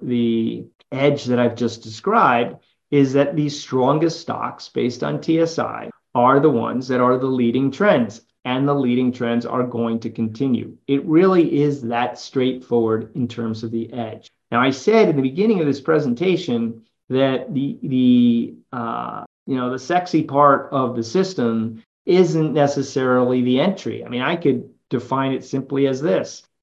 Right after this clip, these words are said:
In the Nasdaq, we take the top five stocks, and those are our stocks for the month. And at the beginning of every month,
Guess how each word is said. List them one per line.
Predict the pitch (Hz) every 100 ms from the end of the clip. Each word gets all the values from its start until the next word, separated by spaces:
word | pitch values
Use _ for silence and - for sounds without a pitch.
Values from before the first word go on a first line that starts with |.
| -
In | 120
the | 120 139
Nasdaq, | 202 147 139 139
we | 139 156
take | 160 160
the | 160
top | 165 127 139 -
five | 180 147 120 135 - _ _
stocks, | - 156 123 117 143 - - _ -
and | 139 131
those | 127 123
are | 139
our | 139
stocks | 139 160 147 113 - - _ _
for | 135
the | 127
month. | 147 175 - - _ _ -
And | 123 117
at |
the | 113
beginning | 113 117 123 123
of | 123
every | 117 113
month, | 113 156 208